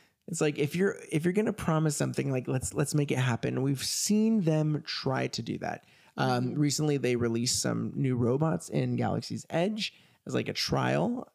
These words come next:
Speaker 1: Um, hopefully those stick around, because I think that just makes that experience so much more better, or so
Speaker 2: More
Speaker 1: much better.
Speaker 2: realistic,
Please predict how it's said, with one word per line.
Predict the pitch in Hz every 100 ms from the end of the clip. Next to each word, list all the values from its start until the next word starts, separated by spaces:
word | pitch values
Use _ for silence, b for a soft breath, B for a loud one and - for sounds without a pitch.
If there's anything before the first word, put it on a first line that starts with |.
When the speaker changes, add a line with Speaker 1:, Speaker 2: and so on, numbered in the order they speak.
| _
Speaker 1:
Um, | 143 143 123 113 131 123 151 - _ _
hopefully | 123 147 147 147
those | 135 135
stick | - 143
around, | 131 120 120 151 190
because | 151 127 127
I | - - - -
think | 160
that | 160
just | 139 - - _ _ _ _ _ _ _ _ _ _ _ _
makes | - 127 127 120 -
that | 113 104
experience | - - 110 101 -
so | - 127
much | 117 110 -
more | 127 110
better, | 101 104 110 -
or | 139
so | 131 147
Speaker 2:
More | 131
Speaker 1:
much | 98
better. | 117 117
Speaker 2:
realistic, | 107 120 - - 78